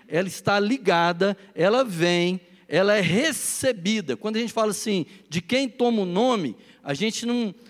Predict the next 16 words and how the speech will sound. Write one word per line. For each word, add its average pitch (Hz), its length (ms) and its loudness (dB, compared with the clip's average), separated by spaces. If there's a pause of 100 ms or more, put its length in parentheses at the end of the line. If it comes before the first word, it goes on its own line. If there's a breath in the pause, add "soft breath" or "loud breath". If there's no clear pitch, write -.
(260 loud breath)
é, 180 280 2
não 170 220 0
parece, 214 400 0
não 240 100 0
percebe 233 540 0
o - 20 -12
que 220 100 -6
isso 185 100 -6
quer 190 140 -2
dizer, 135 260 -2
mas 170 220 -2
isso 208 120 -6
tá 247 100 -2
modificando 233 580 -2
a 214 60 0
nossa 226 480 -2